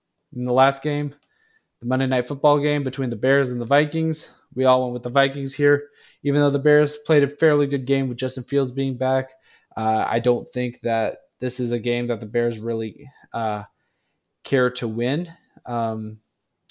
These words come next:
or maybe they let Justin Fields do his thing and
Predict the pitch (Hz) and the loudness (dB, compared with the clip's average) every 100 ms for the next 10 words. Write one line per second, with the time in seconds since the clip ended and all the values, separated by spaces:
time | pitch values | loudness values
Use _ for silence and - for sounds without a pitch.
0 | _ 143 208 262 262 170 196 208 196 185 | _ 0 0 0 -4 -2 0 0 -2 -6
1 | _ _ _ _ _ _ - 139 147 139 | _ _ _ _ _ _ -2 2 2 2
2 | 147 139 151 147 127 143 143 143 151 151 | -2 -2 2 2 2 2 2 0 -2 0
3 | 123 | -4